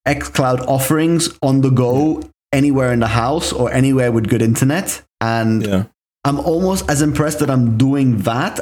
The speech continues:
Speaker 1: as I am with what I'm playing.
Speaker 2: Yeah, okay, I see what you mean.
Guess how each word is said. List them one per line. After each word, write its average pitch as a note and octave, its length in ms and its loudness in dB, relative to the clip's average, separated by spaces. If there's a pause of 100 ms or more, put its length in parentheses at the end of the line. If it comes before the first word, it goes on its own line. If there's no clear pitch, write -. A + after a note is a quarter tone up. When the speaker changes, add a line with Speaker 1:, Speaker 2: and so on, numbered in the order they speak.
Speaker 1:
as C3 160 0
I B2+ 60 2
am B2+ 200 0
with B2 120 2
what A#2 160 0
I'm A2+ 100 0
playing. G#2+ 420 -4 (200)
Speaker 2:
Yeah, B2 380 2
okay, G2+ 360 2
I - 20 2
see G2 160 0
what F2+ 120 2
you F2 60 0
mean. F2 300 -2